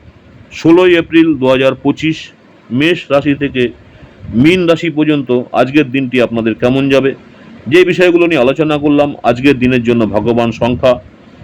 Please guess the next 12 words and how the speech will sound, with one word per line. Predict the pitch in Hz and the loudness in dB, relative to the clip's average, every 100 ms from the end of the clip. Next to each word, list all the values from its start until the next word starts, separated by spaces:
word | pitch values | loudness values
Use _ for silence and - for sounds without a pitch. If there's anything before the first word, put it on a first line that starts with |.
| - | -8
আজকের | - 147 160 185 | -2 0 2 0
দিনের | 160 165 160 | 0 -2 0
জন্য | 160 160 | 0 0
প্রতিকার, | 131 139 135 147 147 139 - - - - - | -2 -2 -2 -2 0 0 -2 -20 -20 -20 -6
আজকের | - 135 170 151 | -2 2 2 2
দিনের | 147 151 | 2 0
জন্য | 139 139 127 | -2 -2 -2
শরীর | 131 131 143 | -2 -2 -2
স্বাস্থ্য, | - 135 - 151 - | -2 -2 0 0 2
অর্থনৈতিক, | 180 - 147 131 110 117 113 | -2 -2 -2 -2 -2 -6 -2
পারিবারিক | 127 151 151 151 120 | 0 2 2 0 -2
জীবন, | 117 104 | -2 -2